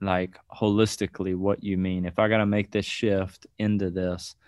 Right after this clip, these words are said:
what are, like, the practical ways to start thinking about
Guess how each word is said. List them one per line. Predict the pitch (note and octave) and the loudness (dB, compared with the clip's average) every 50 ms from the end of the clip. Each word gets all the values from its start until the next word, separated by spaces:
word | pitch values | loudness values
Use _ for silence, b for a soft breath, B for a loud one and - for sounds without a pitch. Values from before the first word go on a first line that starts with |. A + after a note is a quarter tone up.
| b b b b b b b b _ | b b b b b b b b _
what | - A2+ A2+ | 4 6 6
are, | A2+ A2+ | 8 8
like, | G#2+ G#2 G#2 | 8 6 4
the | - A2+ | 2 -2
practical | - - - G#2+ G2+ F#2+ - - G2+ - G2 G2 F#2 | -6 -2 0 0 0 0 -2 -6 -4 -2 0 0 2
ways | F#2+ F#2+ F#2+ F#2 F2 - | 2 2 0 0 -2 -4
to | - F#2+ | -8 -6
start | - - G2+ F#2+ - - | -2 -2 -2 -2 -2 -2
thinking | - G2+ F#2 F2+ F#2+ F#2 F2+ | -4 -4 -2 -2 -2 -2 -2
about | F2+ F2 F#2 F#2 F#2 F#2 F#2 - | -2 -2 0 0 0 0 -2 -4